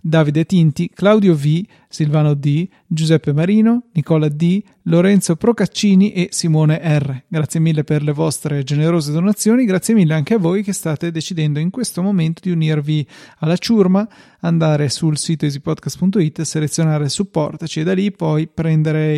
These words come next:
il numero di monetine che più si confà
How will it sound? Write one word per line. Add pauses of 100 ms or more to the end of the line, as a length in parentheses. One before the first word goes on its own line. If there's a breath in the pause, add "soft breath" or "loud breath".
il
numero
di
monetine
che
più
si
confà